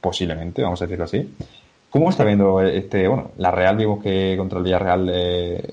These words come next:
empezaba, eh, cayendo, pero se, se rehizo el partido y pudo ganarlo? Yo sinceramente pienso que la Real, eh, no te voy a decir que está ante la mejor temporada de, de su historia, porque ya ha ganado ligas, recordemos, tiene, tiene ligas en, en su, en su palmarés,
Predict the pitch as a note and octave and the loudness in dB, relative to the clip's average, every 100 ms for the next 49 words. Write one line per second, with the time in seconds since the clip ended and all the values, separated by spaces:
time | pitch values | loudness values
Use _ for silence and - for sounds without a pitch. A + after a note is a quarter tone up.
0 | - - F#2+ F#2 - F2+ F2 E2+ E2+ - | -12 -8 -4 -2 0 2 4 2 0 -6
1 | - - - F2+ F2 F2+ - F#2 G2 G#2+ | -10 -12 -6 -4 -2 -4 0 2 2 2
2 | C#3 - - G2+ C3+ - - - F#2 F2+ | -2 -4 0 2 2 0 -8 -6 -2 0
3 | E2+ G2 F2 F2+ G#2 G2+ A2 A2+ - C#3+ | 0 -2 0 0 2 2 2 2 4 4
4 | A#2+ F2 F2 F2 F2 F#2+ G#2 A2 G#2+ A2 | 4 4 0 -2 -2 -4 -2 -2 0 0
5 | A2 G#2+ G#2 A2 G2+ G2+ A2+ - - _ | 0 0 -2 0 0 2 0 -2 -10 _
6 | _ _ _ _ - A2 A2 G#2 G2+ G2+ | _ _ _ _ -8 0 4 4 4 2
7 | G#2+ A#2 C#3+ C3+ C3+ G#2+ G#2 G2+ G2 F#2+ | 0 2 4 4 4 0 0 -2 0 -2
8 | G2 G2 F2+ F2+ F#2 F2+ F2 F2 F2 F2+ | 0 -2 -2 0 2 0 -2 -6 -6 0
9 | G#2 G#2 F2 - F2 F2+ F2 E2 E2+ F#2+ | 0 0 -2 -2 0 2 2 -2 -2 0
10 | G#2+ G#2+ F2 E2+ F2+ A2+ B2 E2 E2 - | 2 0 -4 -6 -4 -6 -6 -8 -10 -14
11 | - _ _ _ _ A2 F#2 F#2+ F#2+ F#2 | -20 _ _ _ _ 0 2 4 2 2
12 | F#2+ F#2 F#2+ F#2+ F#2+ F#2 E2+ G2 G#2 F#2 | -2 -2 -4 -2 0 0 0 -2 -2 0
13 | F#2+ D3 | 0 0